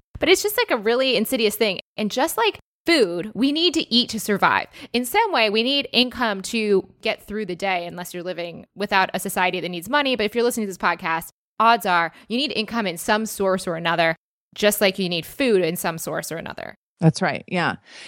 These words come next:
Speaker 2: You know, it's so interesting. I'm raising two teenage boys now, and my older son, Christian, who's fourteen,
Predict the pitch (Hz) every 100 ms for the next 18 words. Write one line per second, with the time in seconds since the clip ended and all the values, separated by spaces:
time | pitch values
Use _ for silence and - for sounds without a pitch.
0 | - 320 359 330 349 392 359 285 269 220
1 | 175 202 220 233 220 208 170 165 - 214
2 | 185 185 165 143 - 156 143 139 139 120
3 | 101 113 160 151 147 147 - 208 226 202
4 | 170 139 139 143 - 170 - 147 143 147
5 | - 170 180 - 160 135 131